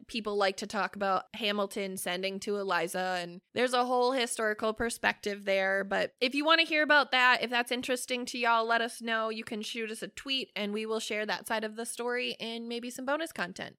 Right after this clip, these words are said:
With that said, as a feminist, I believe in equity for all, regardless of race, regardless of sexual orientation,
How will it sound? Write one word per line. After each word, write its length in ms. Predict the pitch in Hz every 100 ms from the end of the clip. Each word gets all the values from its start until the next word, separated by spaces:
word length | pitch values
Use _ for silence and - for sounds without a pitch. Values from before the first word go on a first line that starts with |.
| -
With 140 | 330
that 160 | 381 440
said, 420 | - 302 294 262 -
as 160 | 269 277
a 80 | 269
feminist, 680 | - 277 285 294 311 - - -
I 160 | 240 294
believe 320 | 320 311 277
in 160 | 262 -
equity 540 | 226 - 196 160 - _
for 140 | 247 -
all, 440 | 240 269 123 -
regardless 560 | 233 247 262 277 311 -
of 220 | 262 220
race, 580 | 233 214 - - - - _ -
regardless 540 | 262 269 285 311 302
of 100 | 285
sexual 400 | - 262 - 233
orientation, 800 | 226 226 220 214 220 214 202 170